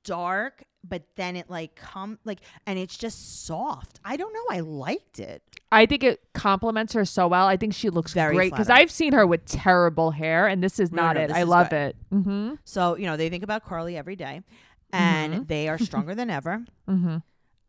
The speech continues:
Speaker 1: Um,
Speaker 2: Mm-hmm.
Speaker 1: and she has, you know, a pony, a horse, and two goats.
Speaker 2: Sh-, mm-hmm. She wants to find a career, you know?
Speaker 1: Okay, so they have another kid besides Nova, right?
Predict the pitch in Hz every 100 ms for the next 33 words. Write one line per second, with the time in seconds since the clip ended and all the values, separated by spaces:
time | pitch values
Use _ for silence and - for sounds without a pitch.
0 | 160 151 143 143 160 165 156 _ _ _
1 | _ 160 156 147 - 180 160 160 156 151
2 | 156 180 131 - 175 165 196 - 160 147
3 | 147 160 - 170 185 151 208 - - -
4 | _ _ _ - - - 202 196 196 -
5 | 190 180 202 190 185 196 151 202 _ -
6 | 165 160 - _ - 226 247 - 233 196
7 | - - 269 480 571 453 285 220 180 -
8 | 214 165 143 151 135 135 151 139 123 85
9 | 87 117 196